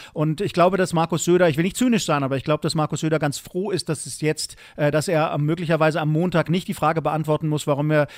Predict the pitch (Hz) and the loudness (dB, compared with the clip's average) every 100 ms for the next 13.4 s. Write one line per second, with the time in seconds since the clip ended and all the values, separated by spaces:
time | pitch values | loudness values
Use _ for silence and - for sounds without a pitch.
0 | - - 147 156 - - 156 156 160 147 | -10 -2 0 0 0 0 2 2 0 0
1 | 143 - 143 123 135 160 190 143 139 147 | -2 -2 -4 -2 0 2 2 0 -2 -4
2 | 123 135 147 131 135 135 139 143 - 147 | -4 -4 -4 -2 -2 0 0 -2 -2 -2
3 | 143 135 151 143 131 - 170 175 143 135 | -2 -2 -2 -2 -2 -2 0 0 0 -4
4 | 127 131 135 135 135 - 135 - 143 135 | -4 -4 -4 -4 -4 -4 -6 -2 -4 -4
5 | 127 135 131 143 156 - - 143 - 165 | -4 -4 0 0 -2 -8 -8 -4 0 2
6 | 165 160 - 160 160 156 160 - 160 160 | 2 0 0 -2 -2 -4 -4 -2 -2 -2
7 | 147 147 147 135 135 165 180 214 214 - | -2 0 0 0 0 0 0 -2 -4 -10
8 | - - - 165 151 180 - 175 170 165 | -20 -10 -2 -2 0 -2 -2 -2 0 0
9 | 165 160 160 160 233 262 208 - 180 185 | 0 0 0 2 2 2 0 0 0 2
10 | 170 165 165 160 135 165 151 147 165 - | 0 0 -2 -2 0 0 0 -2 -6 -6
11 | 135 143 160 139 - 208 208 170 175 156 | -2 0 0 -2 -6 -6 -2 -4 -2 0
12 | 147 139 - - 139 143 180 185 - 170 | 2 0 -6 -8 -2 0 0 0 0 0
13 | 160 160 165 160 | 2 2 4 4